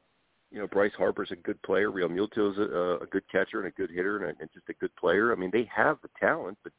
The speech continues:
but daggone, I mean, you know, you think to yourself, like, "What happened? How did they?" And, you know, and to Roger's point, you know, I mean, you gotta have, you gotta have a bona fide closer that can come in there in the ninth inning and shut it down. You can't have thirty-three blown saves. That's ridiculous,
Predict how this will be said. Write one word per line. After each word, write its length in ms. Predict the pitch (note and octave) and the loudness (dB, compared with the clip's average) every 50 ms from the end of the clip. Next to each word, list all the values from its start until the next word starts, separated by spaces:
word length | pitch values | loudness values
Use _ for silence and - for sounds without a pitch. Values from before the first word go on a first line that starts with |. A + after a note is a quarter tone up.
| _ _ - | _ _ -16
but 100 | G2 - | -10 -6
daggone, 400 | - A2+ A#2 G#2 A2 C3 D3+ C3 | -4 -4 -4 -4 -6 -6 -6 -4
I 60 | F#2+ | -6
mean, 280 | F2 F2 F2 F2 F2 E2+ _ _ _ _ - - _ _ _ _ - | -6 -6 -6 -8 -10 -12 _ _ _ _ -20 -20 _ _ _ _ -10
you 80 | G2+ | -4
know, 80 | G#2 F#2+ | -2 -2
you 160 | F#2 F#2+ G2 - | -2 -2 -4 -4
think 180 | - B2 C#3+ - | -6 -6 -6 -6
to 60 | - | -6
yourself, 320 | F#2 E2+ - G#2 G#2 G#2 - | -8 -6 -4 -6 -6 -4 -6
like, 140 | G2+ F#2+ - | -8 -8 -8
"What 160 | A2 A#2+ G#2 | -6 -8 -6
happened? 380 | G#2 B2 D3+ - - G#2+ D#2+ - E2+ | -6 -6 -6 -6 -6 -8 -8 -4 -2
How 120 | F#2+ G#2+ | 0 0
did 100 | A2+ A2+ | 0 2
they?" 320 | A2 A2 A2 G#2+ G#2+ - | 0 0 0 0 -2 -4
And, 140 | G2+ G2 G2+ - | -4 -4 -4 -4
you 80 | A#2 | -2
know, 200 | A2+ F#2+ F2 F2+ | 0 0 0 0
and 100 | F2+ F2 | 0 -4
to 80 | - F#2 | -6 -4
Roger's 340 | F2+ F#2 A2+ D3 - C#3+ - - | 0 0 0 0 -2 -6 -10 -6
point, 240 | - F#2 F2+ A2+ - _ _ _ _ _ _ _ _ _ _ _ _ _ | -2 -2 -2 -2 -4 _ _ _ _ _ _ _ _ _ _ _ _ _
you 180 | - A2 A#2+ A2+ | -8 -4 0 2
know, 160 | F#2+ F#2 G2 | 2 2 2
I 20 | |
mean, 200 | G2 G2 F#2 F#2 G2 | 2 0 -2 -2 -4
you 80 | G2 | -4
gotta 260 | G2 - G#2+ A2 A2+ A2 | -2 0 0 0 0 0
have, 240 | A2+ A2 A2 G#2 G2+ _ _ _ _ _ _ - | 0 -2 -2 -2 -4 _ _ _ _ _ _ -18
you 120 | G#2 F#2+ | -8 -4
gotta 180 | A2 A2+ A2+ A2+ | -2 0 0 0
have 120 | A2 G2+ | 0 -4
a 60 | G2+ | -4
bona 280 | - - G2 G2 G#2+ G2 - | -4 -4 -2 -2 -2 -4 -4
fide 220 | - F#2+ F#2 F2+ E2 | -4 -4 -4 -4 -4
closer 340 | - - G2+ A#2 A2 G2+ F2 | -4 -4 -2 -2 -2 -4 -6
that 160 | E2+ E2 D#2 | -6 -6 -6
can 100 | - E2 | -8 -8
come 200 | - F2+ F2 G2 | -8 -6 -6 -6
in 80 | A2+ | -6
there 200 | A#2 G#2 G2 F2+ | -4 -4 -4 -6
in 60 | F2 E2+ | -6 -6
the 60 | F2+ | -6
ninth 180 | F#2 F#2 - - | -6 -6 -4 -4
inning 220 | F#2+ G2+ G#2 G2 | -4 -4 -4 -6
and 80 | E2+ D2+ - | -8 -10 -8
shut 140 | - G#2+ G2+ | -6 -4 -4
it 100 | F2+ - | -4 -2
down. 260 | - A2 B2 B2+ A2 F#2+ | 0 0 0 0 -2 -4
You 60 | E2 - - | -8 -10 -6
can't 200 | - C3+ C#3+ C#3+ | -4 -4 -2 -2
have 120 | B2 G2 - _ _ - - - | -4 -6 -6 _ _ -10 -4 0
thirty-three 600 | A#2+ A#2+ A#2+ A#2 A2 - - A2 G#2+ A2+ G#2+ - - | 0 0 0 -4 -10 -16 -14 -12 -12 -12 -12 -10 -4
blown 380 | F2+ F2 F#2 G2 F#2+ F2+ E2+ - - | -2 0 0 0 -2 -4 -10 -12 -10
saves. 140 | - E2+ - | -8 -4 -2
That's 140 | G2 - - - | -2 -2 -2 -6
ridiculous, 720 | G#2+ - _ _ _ - A#2+ A2 - - D#2 - - - | -14 -18 _ _ _ -2 -2 -2 -2 -4 -8 -8 -10 -14